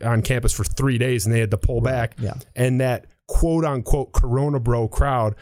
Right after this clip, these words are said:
Speaker 1: was celebrating it like their team just won the Super Bowl.
Speaker 2: <laughs>
Speaker 1: That does not seem reflective or indicative to me of someone that is so, uh, invested in sports returning and they are so sullen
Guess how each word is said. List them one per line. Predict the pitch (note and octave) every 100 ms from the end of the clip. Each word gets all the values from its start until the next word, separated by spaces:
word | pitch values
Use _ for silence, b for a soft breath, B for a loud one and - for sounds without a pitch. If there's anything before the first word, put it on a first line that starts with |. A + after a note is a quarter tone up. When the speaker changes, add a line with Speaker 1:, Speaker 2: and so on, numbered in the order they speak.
| B B
Speaker 1:
was | C3+ -
celebrating | - D#3+ D#3+ D3 C3+ C3
it | A2+
like | B2 A#2
their | A#2+
team | - D3
just | A#2+ -
won | B2+
the | A#2
Super | - D#3+ C#3+
Bowl. | - A#2 G#2+ -
Speaker 2:
<laughs> | -
Speaker 1:
That | F#3 G3 G3
does | F3 F#3
not | F3+ F3
seem | - E3+ D#3+
reflective | D3+ - F#3 E3+ E3 D#3 C#3+
or | C#3+
indicative | D#3+ D3 - C#3+ B2+
to | - C3
me | E3 B3 G#3+ C#3 C3+ b b
of | C3
someone | - F3+ D#3+ D3
that | C#3 C#3+
is | D#3
so, | - - G#3+ G#3 F#3 - B
uh, | - C#3+
invested | D3 B2+ F3 F3 - C3+
in | C#3
sports | - - D#3 -
returning | C3 - D3 C3+ A#2+
and | B2
they | B2+
are | A2+
so | - B2+
sullen | C3 - - D3+ C#3 B2+ A2+